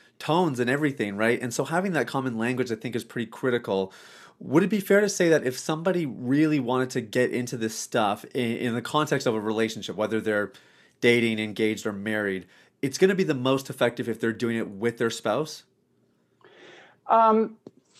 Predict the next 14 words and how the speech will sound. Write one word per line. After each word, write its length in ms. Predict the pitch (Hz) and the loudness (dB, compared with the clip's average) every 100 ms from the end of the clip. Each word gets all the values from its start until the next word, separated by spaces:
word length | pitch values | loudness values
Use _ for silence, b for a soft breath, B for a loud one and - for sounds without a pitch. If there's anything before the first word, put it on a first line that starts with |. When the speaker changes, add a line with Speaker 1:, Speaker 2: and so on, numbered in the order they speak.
| 151 - | -4 4
Speaker 2:
both. 400 | 165 92 - - - | 4 4 -6 -4 2
I, 60 | |
I, 80 | 151 160 160 | 2 2 4
yes 280 | 165 185 139 | 6 6 4
and 60 | |
Speaker 1:
Okay. 60 | 113 | 4
Speaker 2:
no. 220 | 120 92 | 4 4
I, 180 | - 131 | 4 2
uh, 360 | - 143 131 131 | 6 6 6 2
I 120 | 135 147 | 0 0
think, 480 | 208 220 214 - 123 | 0 0 -2 -2 4
uh, 260 | 135 131 - 127 | 6 6 4 -6
to 160 | - 131 | -6 -4
really, 840 | 110 110 123 160 180 175 175 165 | -4 0 6 8 8 8 6 2